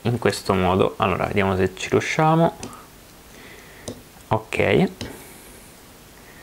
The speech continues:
questo è un semplicissimo adesivo, quindi basterà fare in questo modo per sganciarlo. Abbiamo rimosso la batteria, eccola qui, perfetto,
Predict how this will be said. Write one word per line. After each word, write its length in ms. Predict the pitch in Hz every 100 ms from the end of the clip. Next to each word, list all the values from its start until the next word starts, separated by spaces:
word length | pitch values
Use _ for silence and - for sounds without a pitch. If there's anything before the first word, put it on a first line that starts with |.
| - - - - - - - - -
questo 400 | - 104 - 107 -
è 80 | 110
un 140 | 110
semplicissimo 880 | 104 113 110 - 113 110 - - -
adesivo, 640 | - 107 104 101 101 95 98
quindi 360 | 98 95 92 -
basterà 540 | 104 104 - - 95
fare 320 | - - 98 95
in 100 | -
questo 340 | 110 - 123
modo 320 | 107 95 98 - - - -
per 280 | 120 113 101
sganciarlo. 760 | 123 117 110 - 85 98 101
Abbiamo 360 | - 120 117 95 -
rimosso 580 | 120 127 117 - - -
la 140 | 117
batteria, 720 | 117 123 139 - 185 226 233 240
eccola 380 | - 92 - 151
qui, 340 | - 208 208 - - - - - - - - - -
perfetto, 920 | - 113 - 101 101 - - 202 -